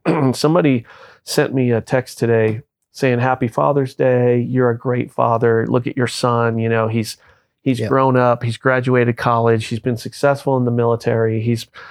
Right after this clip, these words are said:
Speaker 1: you know, he's done all these things." And I literally, <laughs> I literally texted back going, "Thank you so much. I appreciate that."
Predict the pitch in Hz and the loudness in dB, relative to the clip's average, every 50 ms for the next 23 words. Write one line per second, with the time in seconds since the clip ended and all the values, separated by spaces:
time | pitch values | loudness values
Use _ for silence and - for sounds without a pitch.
0 | - - - _ - 139 123 123 117 113 110 117 113 113 - 131 135 143 135 127 | -20 -20 -20 _ 0 2 4 4 4 4 4 2 0 2 2 2 4 4 2 2
1 | 123 127 120 113 - - - 131 123 120 120 117 - - 127 131 123 123 - - | 0 -2 -4 -4 -4 -2 0 0 2 2 0 -2 -2 -2 0 0 0 0 -2 0
2 | 139 135 139 139 135 143 151 151 - - 180 - 220 208 202 170 180 180 - - | 0 2 2 4 4 4 4 2 2 2 0 2 2 2 2 2 0 -6 -8 -14
3 | _ _ - - - - - _ _ _ _ 160 151 151 151 151 160 160 156 151 | _ _ -20 -20 -20 -20 -20 _ _ _ _ 0 4 4 4 4 4 4 4 4
4 | 143 135 135 - 147 139 135 - 139 131 135 131 131 131 - 131 127 123 120 113 | 2 2 2 2 0 0 2 0 0 2 2 2 2 0 0 0 2 2 2 0
5 | - - 143 143 165 175 - 175 - - - 143 139 135 135 135 135 131 - - | 0 0 0 0 0 0 0 -2 0 2 2 2 2 2 2 0 0 -2 -4 -2
6 | - 127 117 - - 135 123 - - 123 120 117 - 120 120 117 117 117 - | -2 -2 -2 0 0 0 0 2 0 0 0 2 0 2 2 2 2 0 -2